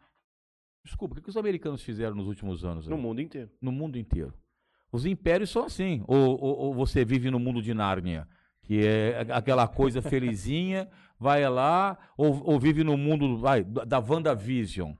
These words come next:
Speaker 1: que a Wanda faz o que quer ali. Não, pô. Você vive no mundo real de impérios. Os americanos, os americanos, os chine-, os chineses, hoje, hoje eles não interferem,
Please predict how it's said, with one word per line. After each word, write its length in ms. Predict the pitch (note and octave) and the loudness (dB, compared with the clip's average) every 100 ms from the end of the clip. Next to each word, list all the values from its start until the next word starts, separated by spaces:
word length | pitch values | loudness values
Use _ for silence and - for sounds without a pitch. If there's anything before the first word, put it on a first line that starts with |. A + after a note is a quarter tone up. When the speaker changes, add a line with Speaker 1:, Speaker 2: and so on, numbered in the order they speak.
| _ - | _ -4
Speaker 1:
que 80 | A2+ | 0
a 60 | |
Wanda 320 | F#2+ B2 C#3 A#2+ | 2 2 4 2
faz 340 | - C3 A#2+ | 4 4 4
o 60 | A#2 | 0
que 160 | A#2 | -4
quer 220 | - A#2+ | 2 4
ali. 180 | G#2 A2+ | 4 2
Não, 340 | A3 G#3 F3 G#3+ | 0 2 2 2
pô. 320 | - G2+ - _ _ | 2 2 -2 _ _
Você 120 | - C#3+ | -2 0
vive 140 | G3 | 2
no 80 | G3 | 0
mundo 200 | G3+ G#3 | 0 2
real 340 | G#3 F#3+ F3 | 2 4 4
de 100 | F#3 | 2
impérios. 600 | B3+ - D#3 F3 G#2+ - - _ _ _ _ - | -4 4 4 4 -2 -10 -20 _ _ _ _ -6
Os 100 | A2 | 0
americanos, 760 | D3+ E3+ E3+ E3+ G#3 A3+ A#2+ B2 | 2 2 2 2 2 2 0 -2
os 300 | B2+ B2+ C#3+ | -6 0 0
americanos, 600 | C#3 A#2+ C#3+ E3+ F3+ B2+ | 0 -2 2 2 2 0
os 60 | |
chine-, 300 | - C#3 D#3+ - - | -2 0 0 -4 -12
os 80 | - | -4
chineses, 540 | F#3+ F3 A3 D3+ B2+ | 0 4 4 4 2
hoje, 240 | C3+ E3+ F3 | 4 2 4
hoje 200 | E3+ F3+ | 4 4
eles 160 | E3+ E3+ | 4 0
não 100 | G3 | -2
interferem, 800 | F3 F#3+ B2+ - D3 C#3 F#2+ | 0 0 0 2 2 2 0